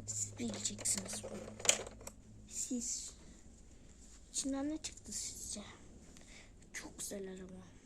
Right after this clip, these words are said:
Bir tane taç. Şöyle. İki çi-, çift küpe. Bir tane de kolye. Bunu da böyle göstereyim.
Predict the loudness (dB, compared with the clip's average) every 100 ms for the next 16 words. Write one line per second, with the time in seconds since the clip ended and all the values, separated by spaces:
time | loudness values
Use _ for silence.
0 | -14 -14 -16 -16 -16 -18 -16 -16 -14 -14
1 | -6 -2 -2 -2 -4 -6 -4 -4 -4 -6
2 | -12 -14 -14 -14 -12 -12 -12 -12 -10 -8
3 | -2 2 2 0 -2 -4 -8 -12 -12 -12
4 | -10 -10 -10 -12 -12 -12 -12 -12 -12 -12
5 | -14 -14 -14 -2 2 2 4 4 4 2
6 | -6 -2 4 4 4 -4 -8 -4 -4 -4
7 | -6 -14 -14 -12 -12 -12 -12 -12 -10 -10
8 | -12 -12 -12 -14 -14 -16 -14 -12 -12 -12
9 | -14 -4 -2 0 0 -2 2 0 0 -4
10 | -8 -10 -14 -14 -14 -16 -16 -16 -14 -10
11 | -10 -12 -14 -8 -4 -2 -2 -4 -6 -6
12 | -4 -4 -6 -8